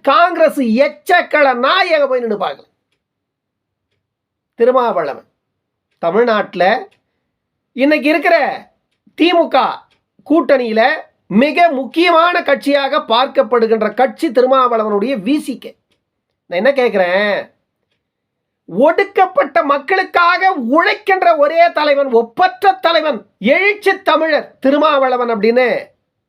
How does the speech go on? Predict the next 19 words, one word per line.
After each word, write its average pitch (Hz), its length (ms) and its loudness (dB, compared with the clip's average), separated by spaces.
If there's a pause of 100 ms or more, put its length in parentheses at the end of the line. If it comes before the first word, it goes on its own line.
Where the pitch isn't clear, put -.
(400)
பேசுறீங்களே, 196 600 0 (160)
உங்களுக்கு 208 280 0
தான் 233 200 0
வெக்கமா 285 440 0
இல்லையான்னு 180 340 0
கேக்குறேன் 131 280 -4
நான். 78 140 -18 (640)
ம்? 269 180 -8 (1300)
அந்த 294 220 0 (220)
ஒடுக்கப்பட்ட 392 760 0 (120)
மக்களைத்தான் 359 760 0
மீண்டும் 415 520 2
ஒரு 370 200 0
முறை 359 160 0 (220)
ஒடுக்கி 370 520 0 (280)
அடி, 339 280 0 (160)
அடி, 359 240 0 (120)
அடி, 339 260 2 (120)
அடின்னு 370 340 -2